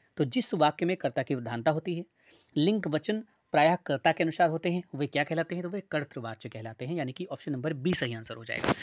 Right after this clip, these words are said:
आगे बढ़ते हैं, निम्नलिखित में से किस वाक्य में भविष्यत काल है? तो इसमें कौन सा ऐसा वाक्य है जिसमें भविष्य काल है? तो आंसर इसका हो जाएगा, "मैं आपकी प्रतीक्षा करूंगा", ऑप्शन नंबर ए। नेक्स्ट है, हिंदी में मैं का बहुवचन होगा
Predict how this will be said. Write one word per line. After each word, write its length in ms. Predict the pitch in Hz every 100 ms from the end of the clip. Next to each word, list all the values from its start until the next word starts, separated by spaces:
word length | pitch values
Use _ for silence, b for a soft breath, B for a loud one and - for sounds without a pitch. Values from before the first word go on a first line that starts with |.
| B B B
आगे 160 | 147 160
बढ़ते 240 | 175 175
हैं, 200 | 185 220 - b b b b
निम्नलिखित 340 | 214 240 247
में 100 | 226
से 120 | 226 -
किस 260 | - -
वाक्य 300 | 165 180 -
में 160 | 170 147
भविष्यत 560 | 135 165 - - 254
काल 240 | - 139 113
है? 180 | - - _ -
तो 60 |
इसमें 220 | 151 185 -
कौन 240 | 151 175
सा 140 | -
ऐसा 140 | 175 165
वाक्य 280 | 143 - 160
है 60 |
जिसमें 200 | - 165
भविष्य 320 | 127 143 -
काल 200 | 160 143
है? 140 | 139 - B B B -
तो 60 |
आंसर 320 | 190 160 - 202
इसका 180 | -
हो 80 | 170
जाएगा, 280 | 160 151 208
"मैं 220 | 170 208 170
आपकी 260 | 151 -
प्रतीक्षा 440 | 180 135 131 - 165
करूंगा", 400 | - 135 135 131
ऑप्शन 320 | - - 131
नंबर 240 | 117 151 -
ए। 100 | 113 104 B B B B
नेक्स्ट 220 | 180 196
है, 100 | 202 - b b -
हिंदी 300 | 202 208 233
में 200 | 214 294 b b 160
मैं 260 | 180 226
का 180 | 226 220
बहुवचन 480 | 156 135 139 - 180
होगा 340 | 123 113 110